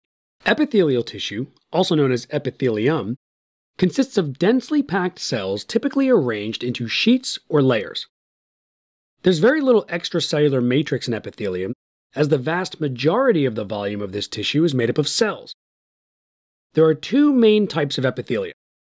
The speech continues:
The first is called covering and lining epithelium, which covers and lines the surfaces of the body.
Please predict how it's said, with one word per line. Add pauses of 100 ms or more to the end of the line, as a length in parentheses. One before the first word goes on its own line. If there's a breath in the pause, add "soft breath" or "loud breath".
(360)
The
first
is
called
covering
and
lining
epithelium, (560)
which
covers (120)
and
lines
the
surfaces
of
the
body.